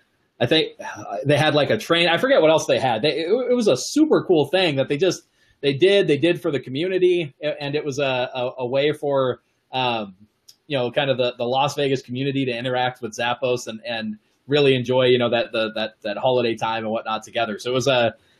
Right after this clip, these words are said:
it, they don't just do things that cool as a company, but they're actually, they're, they're also very cool in terms of, uh, how they interact with, with, you know, where they do business, which is, uh,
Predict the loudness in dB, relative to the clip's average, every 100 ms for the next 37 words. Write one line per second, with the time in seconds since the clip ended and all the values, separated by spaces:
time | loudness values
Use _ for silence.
0 | _ 0 0 -2 _ _ _ -8 0 2
1 | 2 0 0 2 0 2 2 4 2 0
2 | -2 -4 -2 2 2 2 -2 -8 -6 -8
3 | -6 -4 -2 -2 0 0 -2 -4 0 0
4 | 2 0 -2 -2 -2 -2 -4 -2 -4 _
5 | _ _ -8 -4 -4 0 0 0 -2 0
6 | 0 0 -2 -2 -2 -2 -6 -8 _ -8
7 | -8 _ _ -10 -4 -2 -2 -4 -4 -4
8 | -6 -14 -14 -12 -10 -6 -4 -4